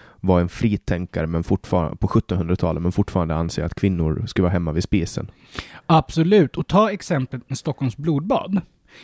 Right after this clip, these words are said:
Speaker 2: Det är ju fruktansvärt för det är våld, men, eh, femtonhundratalets stockholmare är mycket mer vana vid våld än idag. En sån sak som att föräldrar, det är normen att föräldrar agar sina barn, var det på den tiden.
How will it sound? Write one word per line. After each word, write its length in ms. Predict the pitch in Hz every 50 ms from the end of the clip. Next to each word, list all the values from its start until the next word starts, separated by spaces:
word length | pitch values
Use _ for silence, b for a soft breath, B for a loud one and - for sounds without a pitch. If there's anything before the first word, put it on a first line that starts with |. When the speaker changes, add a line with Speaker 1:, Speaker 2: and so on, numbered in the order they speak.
| B B B
Speaker 2:
Det 100 | 180 196
är 40 | 208
ju 80 | 202
fruktansvärt 680 | - - 190 147 - - - 127 117 - - 156 127 -
för 100 | - 131
det 80 | 131 123
är 40 |
våld, 460 | 117 120 143 208 - - 131 143 147 165
men, 340 | 175 170 170 160 147 131 - _ _ -
eh, 120 | 156 147 123 151 - -
femtonhundratalets 840 | - - 190 156 123 - 151 147 143 147 - 196 214 208 208 - -
stockholmare 680 | - - 165 - - - 170 156 147 135 127 123 151
är 80 | 139 147
mycket 500 | 170 190 196 - - _ _ - 226 196
mer 160 | 151 135 131
vana 320 | 127 143 131 123 120 120
vid 280 | 113 127 127 113 113 113
våld 380 | 139 120 117 113 117 117 120 -
än 240 | - 139 123 123 117 - _
idag. 600 | - 160 147 - 277 - - 160 196 196 - - b b b b b b b b b b b b -
En 120 | 240 226
sån 180 | - 247 226 214
sak 220 | - 226 208 175
som 160 | - 190 185
att 220 | 170 156 - - -
föräldrar, 420 | - 185 175 170 165 160 160 147
det 140 | 139 156 160
är 40 | 127
normen 560 | 147 147 156 160 165 170 156 151 147 135 139
att 100 | 135 -
föräldrar 540 | - - 147 131 123 120 123 127 127 143 123
agar 140 | 113 110 110
sina 240 | - - 127 113 113
barn, 400 | 104 113 117 135 208 240 262 247 - _
var 220 | - 151 156 147
det 60 | 147
på 80 | 147 -
den 180 | 151 151 147 -
tiden. 320 | - 160 160 190 202